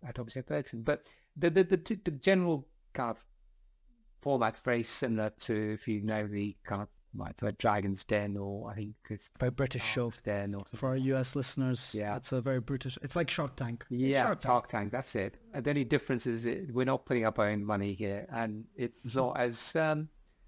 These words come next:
Speaker 1: well, because of that reason, I guess it doesn't have to be that ruthless. But we do put the, or at least Mike's very good. Mike Hewitt's the, uh, kind of the moderator, puts the, uh,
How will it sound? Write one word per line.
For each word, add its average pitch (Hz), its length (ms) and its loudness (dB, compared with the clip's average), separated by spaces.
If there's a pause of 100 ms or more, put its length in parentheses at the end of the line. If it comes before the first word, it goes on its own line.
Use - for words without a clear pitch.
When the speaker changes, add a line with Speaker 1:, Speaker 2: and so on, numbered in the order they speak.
(100)
Speaker 1:
well, 135 140 6
because 143 240 -2
of 120 100 0
that 120 200 2
reason, 123 260 6
I 95 80 -2
guess - 240 -6
it 113 80 -6
doesn't 123 200 -2
have 120 140 -4
to - 80 -20
be 113 80 -2
that 110 180 -2
ruthless. 123 640 -4
But - 300 4 (240)
we 127 120 0
do 175 360 6 (420)
put 160 200 4
the, 123 180 2 (180)
or 131 120 -2
at 123 60 0
least 135 200 0
Mike's 147 300 2
very 117 240 2
good. 113 240 -2
Mike 120 240 0
Hewitt's 117 320 -4
the, 110 400 0
uh, 107 140 -4
kind 110 180 -4
of 107 100 -10
the 117 80 -4
moderator, 110 720 -2 (480)
puts - 320 0
the, 104 340 2
uh, 104 200 -8